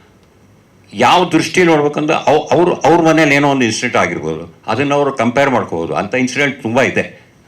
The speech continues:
ಅಂತ ಕಾಣುತ್ತೆ ಸಿನಿಮಾದಲ್ಲಿ. ಹಾಗಾಗಿ ಪ್ರೇಕ್ಷಕರಿಗೆ ನಾನು ಕೇಳ್ಕೊಳ್ಳೋದಿಷ್ಟೇ, ಇದು ನಿಮ್ಮ ಜೀವನದಲ್ಲಿ ಆಗಿರ್ಬೋದು, ಅಥವಾ ನಿಮ್ಮ ಪಕ್ಕದ ಮನೆ ಜೀವನ, ಅಥವಾ ನಿಮ್ಮ ಸ್ನೇಹಿತರ ಜೀವನದಲ್ಲಿ ಏನಾದರೂ ಒಂದು ಈ ರೀತಿಯ ಇನ್ಸಿಡೆಂಟ್ ಆಗಿರ್ಬೋದು.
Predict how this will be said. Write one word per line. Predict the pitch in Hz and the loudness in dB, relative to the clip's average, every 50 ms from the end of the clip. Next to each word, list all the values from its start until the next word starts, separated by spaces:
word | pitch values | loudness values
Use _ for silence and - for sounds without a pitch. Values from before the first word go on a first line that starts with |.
| _ _ - | _ _ -10
ಅಂತ | 98 98 | -8 -6
ಕಾಣುತ್ತೆ | 98 92 92 90 80 - - | -4 -2 -2 -4 -4 -6 -8
ಸಿನಿಮಾದಲ್ಲಿ. | - 80 78 82 80 73 78 76 76 - - - - - - - | -12 -10 -8 -8 -8 -8 -8 -10 -12 -14 -16 -20 -20 -20 -16 -4
ಹಾಗಾಗಿ | - 143 160 160 185 185 185 180 156 135 139 147 147 - - - - - _ _ _ | -2 0 2 2 2 2 2 0 0 0 0 -2 -6 -8 -14 -20 -20 -20 _ _ _
ಪ್ರೇಕ್ಷಕರಿಗೆ | - 147 175 202 190 - - - 185 175 175 175 165 160 165 160 | 0 2 4 4 2 2 0 0 0 0 0 0 0 2 2 2
ನಾನು | 139 127 120 123 127 127 | 4 4 2 2 2 0
ಕೇಳ್ಕೊಳ್ಳೋದಿಷ್ಟೇ, | - 135 131 127 131 127 123 113 95 90 - - 104 104 107 104 - - - - - - _ _ - | -2 -2 0 0 2 2 2 0 -2 -6 -6 -4 -4 -4 -4 -6 -10 -18 -20 -20 -20 -20 _ _ -8
ಇದು | 151 143 151 147 - - - 110 | -6 -4 -4 -6 -6 -8 -4 0
ನಿಮ್ಮ | 117 135 143 143 151 | 2 2 2 2 2
ಜೀವನದಲ್ಲಿ | 147 131 135 135 135 127 123 120 117 | 2 0 0 0 2 2 2 2 2
ಆಗಿರ್ಬೋದು, | 107 101 101 95 90 90 98 98 92 107 | 2 0 -2 -2 -2 -2 -2 0 0 -2
ಅಥವಾ | 107 107 113 117 | -2 0 0 0
ನಿಮ್ಮ | 110 110 107 101 101 | 0 0 0 -2 -2
ಪಕ್ಕದ | - - 110 - - 127 110 | -2 -2 -4 -4 -4 -2 -2
ಮನೆ | 117 110 107 98 | -2 0 -2 -2
ಜೀವನ, | 90 90 82 90 87 85 | -2 -4 -4 -4 -4 -4
ಅಥವಾ | 82 82 85 95 98 | -4 -6 -6 -6 -4
ನಿಮ್ಮ | 101 104 104 95 95 | -4 -4 -4 -6 -6
ಸ್ನೇಹಿತರ | 92 92 - - 110 117 127 127 117 110 | -8 -8 -6 -2 -2 0 0 0 -2 -4
ಜೀವನದಲ್ಲಿ | 110 95 92 92 95 95 90 90 87 87 87 - - - - | -4 -2 -4 -4 -2 -2 -2 -2 -4 -4 -8 -12 -20 -12 -4
ಏನಾದರೂ | 101 131 185 214 226 220 208 214 | -2 0 2 2 2 2 2 2
ಒಂದು | 214 202 196 185 165 | 2 2 2 2 2
ಈ | 143 143 | 2 2
ರೀತಿಯ | 143 139 131 - 139 123 | 2 0 0 2 2 4
ಇನ್ಸಿಡೆಂಟ್ | 120 117 120 117 123 131 117 110 110 | 4 2 0 0 -2 -2 0 0 0
ಆಗಿರ್ಬೋದು. | 101 98 95 87 80 85 87 85 85 - 87 - | 0 0 0 -2 -2 -2 -2 -2 -4 -6 -8 -10